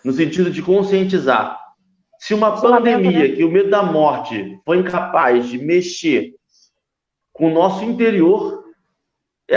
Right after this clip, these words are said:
Speaker 1: é a prova viva de que nenhuma mudança é externa. Toda é interna.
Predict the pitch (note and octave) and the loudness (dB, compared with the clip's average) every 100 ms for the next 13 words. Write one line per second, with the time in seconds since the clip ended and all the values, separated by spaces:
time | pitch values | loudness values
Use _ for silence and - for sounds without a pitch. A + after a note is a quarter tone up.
0 | A#3 - - - _ _ - F3+ F#3 A3 | 0 -2 -10 -20 _ _ -2 0 2 2
1 | A#3 G3 - G3+ G3 D3 A#2+ - - _ | 2 0 0 0 2 2 0 -6 -12 _
2 | _ C#3+ D3+ F#3+ F#3+ A3+ B3 A#3 F3+ F#3 | _ -10 -4 2 2 4 2 2 2 0
3 | G#3 G#3+ G#3+ - C#3+ B2+ A2+ A2 - _ | 0 -2 -4 -2 0 0 -4 -10 -18 _
4 | _ _ - D#3 E3+ F#3 F#3+ F3+ D3 A2+ | _ _ -2 0 2 2 2 0 -2 -8
5 | - | -14